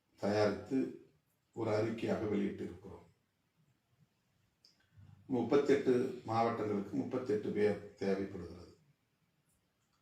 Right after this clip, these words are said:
நாம் இருநூறுக்கும் மேற்பட்ட முன்னணி பொறுப்பாளர்கள் இருக்கிறோம். அதிலிருந்து முப்பத்தெட்டு பேரைத்தான் நாம் தேர்வு செய்ய முடியும். ஆகவே முப்பத்தெட்டு மாவட்டங்களுக்கு முப்பத்தெட்டு பேர்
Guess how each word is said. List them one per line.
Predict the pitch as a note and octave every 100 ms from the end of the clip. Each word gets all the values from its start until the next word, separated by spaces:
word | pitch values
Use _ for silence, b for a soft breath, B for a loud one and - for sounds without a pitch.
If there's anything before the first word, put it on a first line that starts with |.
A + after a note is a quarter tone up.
| _ _ _ _ _ _ -
நாம் | A#2 A2+
இருநூறுக்கும் | A#2 B2+ C3+ C3 B2+
மேற்பட்ட | A#2 A2+ A2+ G#2+ G#2+
முன்னணி | G#2+ A2+
பொறுப்பாளர்கள் | G#2+ G#2+ G#2 - G#2 F#2+ G2
இருக்கிறோம். | F#2 - F#2 E2 - _ _ _ _ _ _ _ _ _ _ _ _ _ _ _ _
அதிலிருந்து | A#2 A#2 C3 C3+
முப்பத்தெட்டு | A2 A2+ C3 C3 B2 A#2+
பேரைத்தான் | A#2+ A#2+ A#2+ - A#2
நாம் | A#2 G2+ G2+
தேர்வு | A2+ A2+
செய்ய | G2+ G#2+ G2
முடியும். | F#2+ G2 F#2 - _ _ _ _ _ _ _ _ _ _ _ _ _ _ _ _ _ _
ஆகவே | A#2 A#2+ A#2 A#2 B2+ - -
முப்பத்தெட்டு | - A2 C3+ B2+ A#2+ -
மாவட்டங்களுக்கு | A2 A#2+ B2 - A2 G#2 G#2+ B2+ C3 -
முப்பத்தெட்டு | B2 A#2 - - -
பேர் | F#2+ G#2 G2+ - -